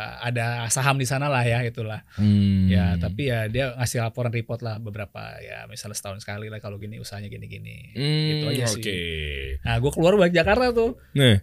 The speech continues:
Speaker 1: Dengan lantang luntung gue udah kurus gitu kan ya, udah vertigo. Habis itu ya udahlah,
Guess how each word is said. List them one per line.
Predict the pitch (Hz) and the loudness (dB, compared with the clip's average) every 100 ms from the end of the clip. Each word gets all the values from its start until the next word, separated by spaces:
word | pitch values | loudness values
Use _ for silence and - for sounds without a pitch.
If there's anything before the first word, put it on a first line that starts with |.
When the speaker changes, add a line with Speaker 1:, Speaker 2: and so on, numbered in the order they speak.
| - | 0
Speaker 1:
Dengan | 160 151 160 160 165 | -4 0 2 0 0
lantang | 170 165 170 | 2 4 4
luntung | 170 170 180 170 | 2 2 0 2
gue | 170 | 4
udah | 165 | 4
kurus | 165 185 180 185 | 2 2 4 2
gitu | 202 196 | 2 2
kan | 190 196 | 4 4
ya, | 208 | 4
udah | 185 170 | 4 4
vertigo. | 165 175 160 165 160 | 6 4 4 0 2
Habis | 180 131 127 120 127 | 4 4 2 0 -2
itu | - 196 156 _ _ _ _ | -2 -2 -2 _ _ _ _
ya | 110 | -6
udahlah, | 127 143 147 | -2 0 0